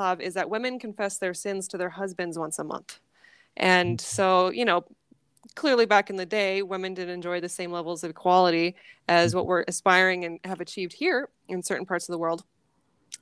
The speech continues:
Speaker 1: It's awful, awful structure. And the whole thing, to me, utopia sounds like a nightmare. Uh, but
Speaker 2: Yeah.
Speaker 1: on a
Speaker 2: <laughs>
Speaker 1: chill-, on a chilling note, um,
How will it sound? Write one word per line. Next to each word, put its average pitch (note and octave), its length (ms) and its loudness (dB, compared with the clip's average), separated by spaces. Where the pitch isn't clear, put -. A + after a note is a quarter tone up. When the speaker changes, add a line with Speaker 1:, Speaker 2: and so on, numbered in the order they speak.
Speaker 1:
It's - 160 -10
awful, F3 460 4
awful E3+ 340 0
structure. - 440 -6
And G3+ 140 2
the G#3 60 6
whole A3+ 180 6
thing, F#3+ 380 -4
to - 120 -10
me, F3 160 -2
utopia F3+ 420 -4
sounds F3 220 -8
like F3+ 100 -10
a E3 60 -6
nightmare. - 440 -4
Uh, F#3 220 8
but G3+ 180 4
Speaker 2:
Yeah. F#3+ 60 0
Speaker 1:
on - 80 6
a - 80 2
Speaker 2:
<laughs> - 360 -6
Speaker 1:
chill-, D4 280 2
on B3+ 140 0
a A#3 40 4
chilling G4+ 440 -2
note, F3+ 360 -6
um, A3+ 420 0